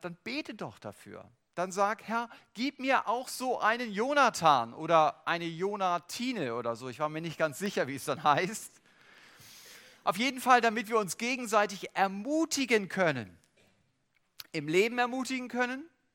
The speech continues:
und auch im Glauben ermutigen können. Äh, dazu gehört aber auch, dass ich Gespräche mit anderen Christen in der Gemeinde immer wieder suche. Weißt du, Freunde muss man irgendwann kennenlernen. Das ist nicht so, dass man sich dann auf seinen Sessel setzt und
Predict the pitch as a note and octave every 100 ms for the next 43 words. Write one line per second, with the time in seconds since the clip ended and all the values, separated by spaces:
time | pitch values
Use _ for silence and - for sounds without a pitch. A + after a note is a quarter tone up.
0 | _ F3 G3 A#3 G#3+ A3 A3+ G3+ D#3 C#3
1 | B2+ A2 A#2+ A2 G2+ A2 F#2+ F#2+ _ _
2 | _ _ _ _ _ _ _ _ - -
3 | - - F3+ A3+ A#3 A3+ A3+ B3+ B3+ G#3
4 | C3 G3+ F3 G#3 F#3+ F#3+ - D#3+ - -
5 | F3+ B3 B3 G#3 F#3 - G3 A3 G3 F3+
6 | - A3+ - G#3 F3+ F#3 E3+ D#3+ D3+ F#3+
7 | G#3 G3 G#3+ A3 A3 F#3 G3+ G#3+ F3+ G3+
8 | C#4+ C4 E3 - - - - - A3+ -
9 | - G#3 C4+ C4+ C4 A#3+ B3 A#3+ A#3 -
10 | A3 B3 A#3 G3+ G3+ F#3+ - B3+ C#4+ C#4+
11 | A#3+ F#3+ D3+ A#2 G2+ _ _ _ _ -
12 | - F#3+ A3 A#3+ C4 - A#3+ A#3 - G#3+
13 | F#3+ A3+ A3 G#3+ D3 G3 G3+ F#3+ F#3+ D#3+
14 | A3+ C4+ A#3 A#3+ B3+ - G#3+